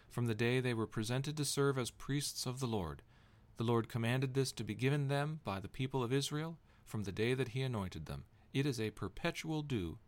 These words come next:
throughout their generations. This is the law of the burnt offering, of the grain offering, of the sin offering,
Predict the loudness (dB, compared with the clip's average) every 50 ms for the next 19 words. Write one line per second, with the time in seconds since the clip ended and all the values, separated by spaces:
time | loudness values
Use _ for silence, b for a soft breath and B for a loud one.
0 | -20 -14 -4 0 2 2 2 2 0 0 -2 -4 -4 -4 -4 -4 -4 -4 -4 -4
1 | -4 -4 -4 -6 -8 -10 -12 -12 -14 -14 -18 b b b b b b b b b
2 | b b b -4 -2 0 0 0 -2 -2 -2 -4 -2 -2 -2 0 0 0 0 0
3 | -2 -4 -4 -2 -2 0 2 2 2 2 0 -2 -2 -2 -4 -6 -8 -8 -8 -8
4 | -10 -12 B B B B -4 -2 -2 -2 0 2 2 2 4 2 2 0 -2 -4
5 | -6 -8 -8 -8 -10 -12 -10 -6 -4 -2 -2 0 0 0 0 0 0 0 0 0
6 | 0 -2 -4 -6 -6 -6 -6 -8